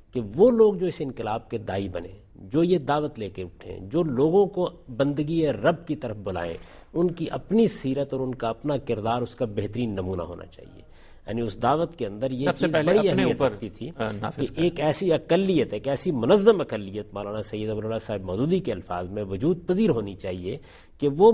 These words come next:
Speaker 1: منظم اقلیت دنیا کے سامنے خدا کے دین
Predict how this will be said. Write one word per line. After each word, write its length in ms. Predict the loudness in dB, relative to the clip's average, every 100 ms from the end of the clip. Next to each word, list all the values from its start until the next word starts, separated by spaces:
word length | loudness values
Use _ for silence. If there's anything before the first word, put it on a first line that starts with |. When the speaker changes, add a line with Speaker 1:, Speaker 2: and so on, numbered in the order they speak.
| 6
Speaker 1:
منظم 440 | 0 0 -2 -2
اقلیت 580 | -4 -4 -4 -4 -6 -2
دنیا 300 | 4 4 4
کے 140 | -2
سامنے 400 | -6 -6 -2 -4 -4
خدا 260 | -4 -2 -4
کے 180 | -2 -6 -6 -2
دین 260 | 2 2